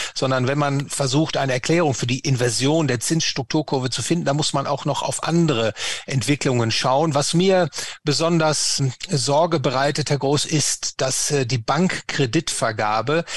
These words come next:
in den U S A, aber auch hier im Euroraum nachgibt, dass sich das erheblich verlangsamt hat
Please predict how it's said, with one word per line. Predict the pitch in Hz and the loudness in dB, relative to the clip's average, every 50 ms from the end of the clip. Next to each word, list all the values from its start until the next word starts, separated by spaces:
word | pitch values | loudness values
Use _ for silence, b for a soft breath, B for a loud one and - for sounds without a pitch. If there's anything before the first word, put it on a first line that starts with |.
| B B B B B | B B B B B
in | - 160 151 | -2 0 0
den | 143 143 151 | 0 0 0
U | - 143 147 | 2 2 2
S | 139 - | 2 0
A, | 160 147 165 175 | 0 0 0 0
aber | 180 170 151 139 135 | 0 0 0 0 0
auch | 156 - | 0 0
hier | - 156 | 0 0
im | 147 139 | 0 0
Euroraum | - 143 143 147 139 120 113 117 113 117 127 139 165 180 180 165 151 143 | 0 0 2 2 2 0 0 0 0 2 2 2 2 0 0 -2 -2 -6
nachgibt, | - 135 127 127 123 131 143 - - - - 185 185 - - - | -6 -4 -2 0 0 0 0 -2 -2 0 0 0 0 0 -2 -4
dass | 135 127 - | -2 -2 -2
sich | - 131 - | -4 -4 -4
das | - 127 - - - | -2 -2 -2 -2 -4
erheblich | - 143 127 120 135 147 143 - 139 - - | -2 -2 0 0 0 0 0 0 -2 -2 -2
verlangsamt | - 135 127 127 131 151 165 143 - 147 147 151 143 - | 0 0 2 2 2 2 2 2 2 0 0 0 0 -2
hat | 170 175 - - | -2 -2 -2 -4